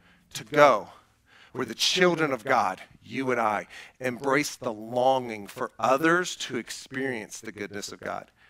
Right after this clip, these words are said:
regardless of the path it may lead them. That's where these three things that we're praying for,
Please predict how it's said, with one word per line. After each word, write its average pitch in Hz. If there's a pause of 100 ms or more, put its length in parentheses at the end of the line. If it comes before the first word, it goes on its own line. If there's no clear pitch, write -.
(420)
regardless 127
of 131
the 107
path 117
it 107
may 98
lead 90 (400)
them. 76 (1120)
That's 104
where 113
these 113
three 123
things 117
that 107
we're 110
praying 131
for, 104